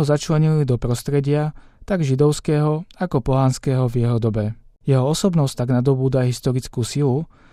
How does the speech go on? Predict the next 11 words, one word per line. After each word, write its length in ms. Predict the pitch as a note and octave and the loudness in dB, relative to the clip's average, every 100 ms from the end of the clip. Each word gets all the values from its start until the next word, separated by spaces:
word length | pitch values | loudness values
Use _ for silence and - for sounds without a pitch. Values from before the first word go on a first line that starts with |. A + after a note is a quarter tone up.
| _ - | _ -4
pri 180 | C#3 | 0
objavení 540 | D#3 F#3+ F3+ F#3+ E3 A#2 | 2 4 4 4 2 2
rozdelenia 720 | A#2+ - D3+ D#3+ E3+ E3+ E3+ _ - - | 0 0 2 2 2 0 -6 _ -20 -6
a 60 | D3 | -2
zároveň 480 | E3 E3 E3+ E3 - | 0 2 0 -2 0
originality 800 | F3+ F3 B2+ B2 A#2 A#2+ C#3+ C#3 | 0 2 2 2 2 0 -2 -4
v 80 | - | -2
súvislosti 640 | A#2+ C3 - C#3 - C#3 | -2 -2 -2 -4 -4 -8
s 100 | - | -2
týmto 300 | A#2+ B2 B2 | 0 0 -2
prostredím. 800 | A#2+ B2 - B2+ G#2+ G#2+ A2 | -4 -6 -4 -4 -2 0 -2